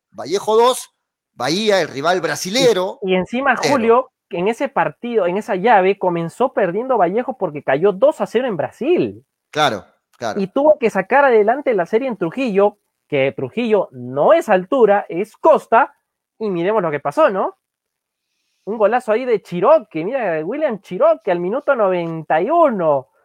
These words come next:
Speaker 2: encendía las emociones ahí en el estadio Mansiche, y de ahí, pues, e-, ese equipo de Vallejo también, o sea, tenía buena, bu-, buenos jugadores de, de, de buen pie, ¿ah? Y como dice Luis Julio Camargo, en esa plantilla de Bahía estaba Biancucci,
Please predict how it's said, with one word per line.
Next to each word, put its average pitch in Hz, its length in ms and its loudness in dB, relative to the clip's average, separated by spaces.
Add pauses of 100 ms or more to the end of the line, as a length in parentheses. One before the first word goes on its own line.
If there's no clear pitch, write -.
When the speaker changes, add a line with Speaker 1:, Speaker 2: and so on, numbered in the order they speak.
(320)
Speaker 2:
encendía 180 680 -2
las 185 220 2
emociones 170 560 -4
ahí 180 160 0
en 240 140 -2
el 180 100 -2
estadio 226 560 -2
Mansiche, 156 880 -4 (560)
y 190 400 -2
de 180 80 6
ahí, 208 220 4
pues, 196 340 0
e-, 143 260 -6
ese 196 280 -6
equipo 208 560 2
de 139 100 2
Vallejo 170 300 -2
también, 185 280 -2
o 196 60 -4
sea, 202 120 -2
tenía 196 260 -2
buena, 196 440 0
bu-, 147 200 -6
buenos 240 220 -2
jugadores 247 300 2
de, 120 540 -4
de, 120 160 -12
de 127 220 -8
buen 180 200 -6
pie, 247 280 2
¿ah? 180 200 2 (280)
Y 202 100 -6
como 190 220 0
dice 262 180 -2
Luis 247 140 -4
Julio 285 260 -2
Camargo, 214 520 0 (400)
en 202 140 0
esa 311 180 -2
plantilla 262 420 -2
de 233 100 4
Bahía 240 480 2
estaba 254 420 0
Biancucci, 175 840 -4